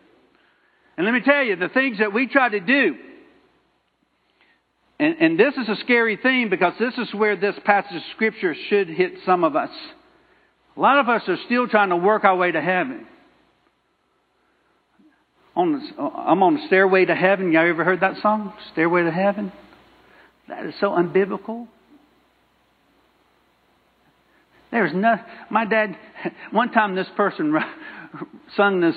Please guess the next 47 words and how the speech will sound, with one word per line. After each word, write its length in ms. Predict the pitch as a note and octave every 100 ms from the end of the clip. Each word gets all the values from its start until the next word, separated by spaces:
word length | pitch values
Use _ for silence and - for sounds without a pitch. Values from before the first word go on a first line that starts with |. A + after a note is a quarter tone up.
| -
song 440 | F3+ F#3+ F#3 F#3+ - - - - _ _ _ _ _ _ -
on 160 | C#4 A#2
Sunday 240 | G#3+ A#3 A3+
night. 260 | G#3 D#3
It 160 | D3+ D3+
was 100 | C3
a 80 | -
Sunday 260 | F#3+ G3
night. 240 | F#3 C3+ C3+
I 60 | E3+
don't 200 | B3 F3+
remember 300 | F#3+ G#3 D3+
a 20 |
lot 160 | E3+
of 80 | F#3
things 160 | F#3+ E3
that 140 | D3
took 180 | - E3
place 180 | F#3 D#3+
on 140 | D3 C3+
Sunday 240 | E3 E3
nights, 340 | E3 F3+ F3+ -
to 80 |
be 80 | E3 E3
<laughs> 40 |
honest 220 | G3 D#3+
with 160 | D#3+ D3+
you, 140 | D#3
growing 320 | D3+ F#3 F#3+ G3
up, 200 | G#3 - - -
but 140 | C3 C3+
I 40 |
do 140 | D3+ E3+
remember 420 | G3 G#3+ A3+ B3+
this. 240 | C#4 G3+ - - - - - - - _ _ _ _ _ -
This, 120 | G#3+ - -
this 140 | C4+ C#4
person 300 | C4+ G#3+ D#3+
<laughs> 40 | -
sung, 180 | - - - - - G#3
sung 80 | E3
a 120 | -
song 320 | E3+ B2+ A#2+ - _ - - - -
and 100 | F3+
was 120 | -
talking 240 | A#3+ C4 B3+
about 160 | G3